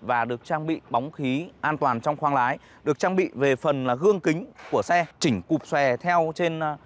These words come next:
chìa khóa và chỉnh bằng điện. Tiếp theo nữa là chiếc xe này có hỗ trợ trang bị về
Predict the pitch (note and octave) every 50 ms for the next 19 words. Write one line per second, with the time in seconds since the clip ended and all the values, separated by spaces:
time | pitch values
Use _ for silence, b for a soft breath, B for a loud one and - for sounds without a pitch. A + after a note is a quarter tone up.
0 | - - - - C#3+ - - C3 A#2+ A#2+ C#3 B B B B B A#2+ B2 A#2+ -
1 | C#3+ G#2+ F2+ G2+ A2 C3 D#3+ - - - B B B B B B B - - -
2 | - A3+ G#3 G3 F#3 F3+ F#3+ F#3 G3 G#3+ F#3+ D#3 C#3 - A3+ A3 - G#3 F#3 E3+
3 | D3 C3 - D3 - E3 - - F#3 - - - A#3 F3+ A#2+ - - F#3 F3 F3+
4 | F3+ D#3+ - A#2 C3 C3 B2+ A#2+